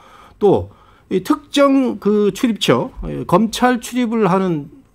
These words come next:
그 기자들, 뭐 저도 검찰 출입을 배웠습니다만은 어깨에 힘이 들어가요. 뭐 권력의 어떤 핵심에 내가 취재를 하고, 어, 그런 사람들하고 내가 같이 소통을 한다. 이런 점에서 힘을 그 언론인들이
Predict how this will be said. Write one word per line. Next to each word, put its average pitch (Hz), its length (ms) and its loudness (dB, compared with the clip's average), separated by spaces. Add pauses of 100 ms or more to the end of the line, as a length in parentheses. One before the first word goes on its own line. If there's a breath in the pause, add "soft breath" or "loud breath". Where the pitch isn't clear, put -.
(140)
그 156 320 -8
기자들, 170 420 0
뭐 185 180 -10
저도 208 260 0
검찰 170 300 2
출입을 170 320 0
배웠습니다만은 143 800 -4 (260 loud breath)
어깨에 220 240 2
힘이 202 220 2
들어가요. 95 420 0 (100)
뭐 - 100 -12
권력의 208 920 4
어떤 131 440 -2 (280 loud breath)
핵심에 180 340 -2
내가 139 240 0
취재를 170 440 0
하고, 170 500 -2 (440 loud breath)
어, 123 220 -10
그런 190 180 6
사람들하고 143 600 -2
내가 143 420 -4 (340 soft breath)
같이 110 600 -10
소통을 143 400 -4
한다. 123 340 -4
이런 233 200 -2
점에서 196 580 2 (420 soft breath)
힘을 247 640 0 (100)
그 180 400 0
언론인들이 202 760 0